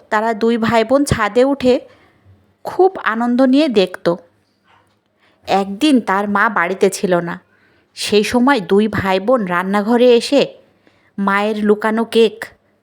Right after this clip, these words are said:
খুঁজে বের করল। তারপর দুই ভাই বোন মিলে খুব মজা করে সেই কেক খেলো। এভাবেই বিভিন্ন হাসি আনন্দের মধ্যে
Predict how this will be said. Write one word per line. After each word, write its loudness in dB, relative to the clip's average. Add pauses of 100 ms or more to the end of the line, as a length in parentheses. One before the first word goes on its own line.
(120)
খুঁজে 2
বের 2
করল। -2 (1500)
তারপর -2
দুই 0
ভাই 0
বোন 0
মিলে 4 (280)
খুব 4 (160)
মজা 2
করে 2
সেই 2
কেক -2
খেলো। -2 (1700)
এভাবেই 0
বিভিন্ন 2 (1000)
হাসি -2
আনন্দের 2
মধ্যে 0